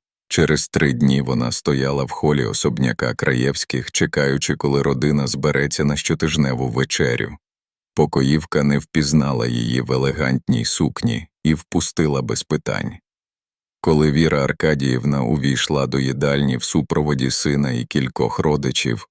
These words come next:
вона завмерла, побачивши Софію. «Хто тебе пустив?» видихнула вона. «Ти більше не частина цієї родини». «Я ніколи і не була частиною цієї родини», спокійно відповіла Софія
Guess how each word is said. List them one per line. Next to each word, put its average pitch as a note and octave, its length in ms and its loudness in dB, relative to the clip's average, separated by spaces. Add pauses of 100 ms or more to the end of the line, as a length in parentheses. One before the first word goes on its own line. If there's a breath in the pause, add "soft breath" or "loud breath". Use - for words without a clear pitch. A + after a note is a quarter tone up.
вона C#2 360 2
завмерла, C2+ 680 0
побачивши B1 800 0
Софію. - 680 -2 (960)
«Хто - 380 0
тебе C#2 300 0
пустив?» - 600 -2 (200)
видихнула B1+ 720 0
вона. B1 480 -2 (360)
«Ти F#2 140 2
більше F2+ 420 2
не F#2 140 4
частина C#2+ 640 0
цієї B1+ 540 0
родини». D#2 640 0 (600)
«Я C#2+ 360 0
ніколи C2 760 0
і A#1 100 -2
не D2+ 160 2
була C2+ 360 0
частиною A#1 720 -2
цієї A#1+ 580 -2
родини», C#2+ 600 0 (220)
спокійно B1+ 600 -2
відповіла B1+ 580 -2
Софія B1+ 720 -2